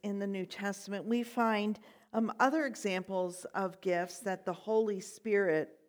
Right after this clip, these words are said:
<clears throat> has given us. Again, we as individuals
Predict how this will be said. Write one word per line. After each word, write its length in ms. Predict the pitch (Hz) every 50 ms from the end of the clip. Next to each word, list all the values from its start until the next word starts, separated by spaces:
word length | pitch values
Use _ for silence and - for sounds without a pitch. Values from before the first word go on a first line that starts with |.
| - -
<clears throat> 680 | 214 170 - _ _ _ _ _ _ _ _ _ _ -
has 220 | 190 190 185 -
given 320 | - 208 202 190 202 190 160
us. 240 | 135 151 175 -
Again, 560 | 196 202 190 214 220 214 202 190 185 185 180 - - _ _ _ _ _ _ _ _ _ _
we 200 | - 226 254 277
as 160 | 285 269 269
individuals 760 | 254 233 214 202 190 220 226 220 220 214 202 196 185 185 -